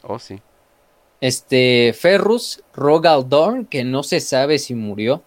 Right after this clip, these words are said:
Speaker 2: porque lo último que se sabe es que, eh, subió una nave de los Guerreros de Hierro, de
Speaker 1: Ujú.
Speaker 2: Perturabo,
Speaker 1: Ujú.
Speaker 2: y lo rodearon,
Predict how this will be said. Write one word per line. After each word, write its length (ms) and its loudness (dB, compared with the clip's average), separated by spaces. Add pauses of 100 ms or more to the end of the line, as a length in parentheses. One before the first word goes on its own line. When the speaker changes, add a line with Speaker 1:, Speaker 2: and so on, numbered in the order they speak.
(220)
Speaker 2:
porque 360 -4
lo 100 -2
último 360 -4
que 120 -6
se 100 -6
sabe 300 0
es 140 -6
que, 380 -4 (720)
eh, 480 -2 (480)
subió 360 -2
una 160 -2
nave 220 2
de 60 4
los 140 -4
Guerreros 320 0
de 100 0
Hierro, 300 0 (260)
de 120 -4
Speaker 1:
Ujú. 80 -8
Speaker 2:
Perturabo, 560 0 (320)
Speaker 1:
Ujú. 340 -12 (380)
Speaker 2:
y 120 0
lo 120 2
rodearon, 680 2